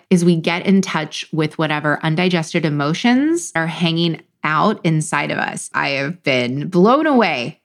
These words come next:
by all of the emotions that have been living inside of my body for the past thirty-five years. You can try to shift your electric thinking all you want, right? We can do thought work all day long. But if your magnetic field is stuck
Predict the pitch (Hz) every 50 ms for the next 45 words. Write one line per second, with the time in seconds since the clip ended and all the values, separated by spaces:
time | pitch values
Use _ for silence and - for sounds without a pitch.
0 | _ _ - 170 160 151 - - 165 170 165 165 170 170 160 - - 185 202 190
1 | 160 170 185 170 165 170 160 160 160 160 156 - - 185 170 156 151 151 151 151
2 | - - 214 233 240 254 277 269 - - 202 175 156 160 156 - - - - 196
3 | 160 156 160 160 156 151 147 - - 151 147 147 160 175 190 214 190 160 156 156
4 | - - 170 165 165 - - 160 151 151 151 160 151 - 165 170 160 156 156 156
5 | 156 160 214 302 349 349 - 190 175 156 156 - - - - - - 156 147 147
6 | 151 147 156 170 165 - - - - - - - - 185 - - - - _ -
7 | _ - 208 202 208 233 202 196 - - 254 269 330 349 320 311 302 302 - 214
8 | - - - 254 269 269 - - - - 196 185 175 175 175 185 190 - - 208
9 | 202 - - 220 214 202 - 185 180 165 - - 170 175 190 202 208 214 220 214
10 | 208 202 202 202 - - - _ - 185 202 202 - 180 180 175 180 190 185 190
11 | 185 190 185 190 - 185 175 165 170 - - 165 165 170 160 156 160 165 160 156
12 | 160 170 175 175 180 - - - - _ _ - 214 226 - - 196 - 208 190
13 | 190 190 185 175 175 180 185 202 226 226 - - - - 190 185 180 175 170 175
14 | - 170 - - - - - - 208 202 202 - - - _ - - -